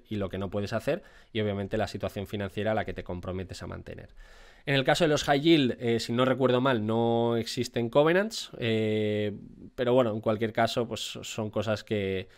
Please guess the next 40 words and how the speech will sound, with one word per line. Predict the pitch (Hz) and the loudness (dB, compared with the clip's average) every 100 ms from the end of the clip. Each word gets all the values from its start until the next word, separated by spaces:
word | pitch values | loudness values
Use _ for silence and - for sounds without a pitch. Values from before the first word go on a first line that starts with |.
| - - - | -20 -20 -2
que | 113 104 101 - - | 0 2 0 -4 -8
sobre | - 120 120 | -6 -2 2
todo | 127 | 6
afectan, | 123 123 117 107 | 4 2 -2 -2
¿no? | 113 | 2
a | 110 | 2
la | 104 | 2
parte | 107 110 | 0 0
de, | 107 104 98 95 92 110 135 | -2 -2 -2 -4 -10 -14 -6
de | 110 | -4
investment | 107 113 - 117 | 0 0 0 2
grade, | 127 175 - - - - _ _ _ | 2 2 -2 -14 -20 -20 _ _ _
y | - 117 | -2 0
en | |
los | 110 - | 2 -2
que, | 98 | -6
pues | 95 104 | -6 -4
bueno, | 92 87 | -4 -4
la | 92 | -4
mayoría | 95 95 95 90 | -4 -4 -2 -4
de, | 90 95 | -4 -8
de | - 101 | -8 -6
los | 90 | -6
inversores | 95 92 - 98 98 | -6 -8 -8 -8 -8
se, | 95 87 87 - - - | -8 -8 -10 -18 -20 -20
se | - 113 | -6 -2
suelen | 110 98 | 0 0
mover. | 92 87 - | -2 -4 -4
Como | 113 113 | -2 2
digo, | 117 120 117 | 2 2 0
pues | 107 | -4
hay | 104 | -4
productos | 104 107 104 120 117 113 | -4 -4 -4 -2 -2 -2
muy, | 107 107 104 | -4 -4 -4
muy | 101 110 110 | -6 -6 -4
complejos, | 120 117 151 165 160 | -4 -2 0 0 -2
productos | - 110 101 107 | 0 -2 -2 -6
en | 101 | -6
los | 98 | -6
que | - 92 | -6 -8